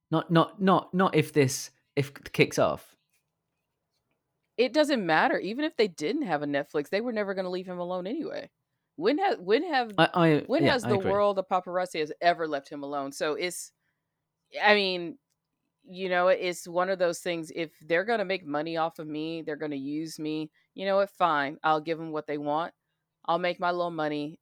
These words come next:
Speaker 2: Maybe y'all just go away. Give y'all all the mess that y'all want. Maybe y'all shut up at that point. They won't, but, you know.
Speaker 1: Yeah. If you were
Speaker 2: But
Speaker 1: advising them, 'cause I, I think, I think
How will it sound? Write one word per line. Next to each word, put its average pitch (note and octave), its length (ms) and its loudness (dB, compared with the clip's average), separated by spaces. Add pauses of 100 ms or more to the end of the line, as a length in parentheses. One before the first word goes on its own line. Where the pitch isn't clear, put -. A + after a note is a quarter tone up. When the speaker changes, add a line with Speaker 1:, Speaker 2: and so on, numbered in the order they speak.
(100)
Speaker 2:
Maybe D3+ 300 -6
y'all D3+ 280 2
just C#3+ 200 -8
go C#3+ 160 2
away. C#3+ 380 -4 (260)
Give D#3 160 -8
y'all D3+ 180 2
all D#3 240 4
the D#3+ 80 -10
mess D3+ 220 -6
that D3+ 160 -14
y'all C#3 220 -2
want. G2 220 -10 (580)
Maybe D3 220 -6
y'all C#3+ 180 -4
shut B2+ 240 -6
up A2 120 -12
at - 80 -16
that F2 200 -12
point. - 260 -14 (320)
They A#3 120 6
won't, F3 400 2
but, C#3 280 -2
you A3+ 120 -10
know. C3+ 240 -10 (1700)
Speaker 1:
Yeah. A#2+ 400 0 (1000)
If F3 180 0
you B3 200 2
were G#3 600 4 (100)
Speaker 2:
But - 0 -
Speaker 1:
advising C3+ 680 2
them, C#2+ 200 -6
'cause C#3 180 0
I, F3+ 240 4
I F3+ 160 4
think, C3 520 -2 (640)
I E3+ 160 4
think C#3 360 0